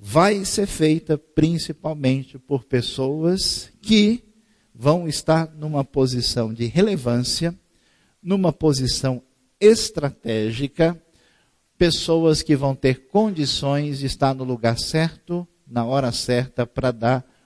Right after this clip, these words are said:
o testemunho de Deus e fazer diferença. Não é possível hoje, em muitos lugares do mundo, qualquer pessoa fazer diferença simplesmente com um cargo religioso. É necessário que a gente tenha pessoas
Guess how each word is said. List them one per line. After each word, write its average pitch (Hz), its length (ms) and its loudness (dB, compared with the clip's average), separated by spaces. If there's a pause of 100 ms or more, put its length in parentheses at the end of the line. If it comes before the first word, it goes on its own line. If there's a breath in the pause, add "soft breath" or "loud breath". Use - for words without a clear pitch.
o 226 100 -14
testemunho 131 580 -2
de 120 120 -8
Deus 110 240 -2
e 117 80 -6
fazer 107 320 -4
diferença. 98 520 -10
Não 202 160 2
é 202 60 4
possível 143 800 2
hoje, 127 240 2
em 117 60 -4
muitos 135 220 -4
lugares 120 380 -4
do 123 80 -12
mundo, 139 280 0 (760 loud breath)
qualquer 185 360 2
pessoa 180 720 0
fazer 127 240 0
diferença 135 580 0
simplesmente 156 1200 0 (280)
com 143 140 2
um 139 80 -2
cargo 123 360 2
religioso. 123 720 0 (880)
É 117 80 0
necessário 127 600 0
que 123 120 -2
a 117 40 2
gente 127 220 -2
tenha 139 300 -2
pessoas 165 880 0